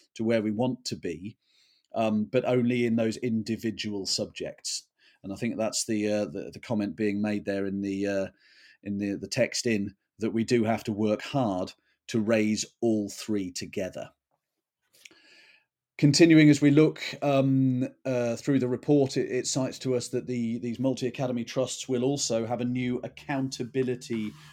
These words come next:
regime. Love the word regime, but also the word accountability, because it's very easy to avoid, um, and often very easy to palm off, but never very easy to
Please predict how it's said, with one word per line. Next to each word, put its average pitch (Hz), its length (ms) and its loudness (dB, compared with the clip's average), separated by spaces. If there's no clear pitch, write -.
regime. 107 1080 -4
Love 104 160 -6
the 98 60 -6
word 95 200 -4
regime, 95 800 -6
but 120 80 0
also 120 260 4
the 107 80 2
word 113 180 2
accountability, 110 880 -4
because 95 220 -10
it's 92 100 -10
very 135 240 0
easy 110 300 0
to 104 180 -6
avoid, 92 460 -6
um, 104 340 -6
and 107 180 -4
often 107 300 -2
very 104 220 -2
easy 104 260 -2
to 104 80 -12
palm 104 380 -4
off, 101 280 -2
but 110 120 -6
never 143 180 -4
very 127 240 0
easy 110 260 0
to 113 120 -16